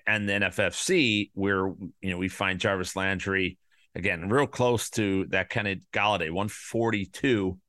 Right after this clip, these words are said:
point oh four. So, like, that group is pretty nice. It really is.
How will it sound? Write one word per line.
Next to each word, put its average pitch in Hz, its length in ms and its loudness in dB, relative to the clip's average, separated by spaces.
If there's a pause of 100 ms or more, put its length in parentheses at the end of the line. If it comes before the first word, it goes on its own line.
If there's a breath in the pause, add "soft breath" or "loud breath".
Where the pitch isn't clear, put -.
(500)
point 110 400 0
oh 101 220 4
four. 92 640 0
So, 90 340 -2
like, 113 420 2 (440)
that 196 340 4 (760)
group 117 520 0 (960)
is 120 180 2
pretty 120 420 2
nice. - 640 -2
It 110 200 2
really 98 380 2
is. 82 220 -4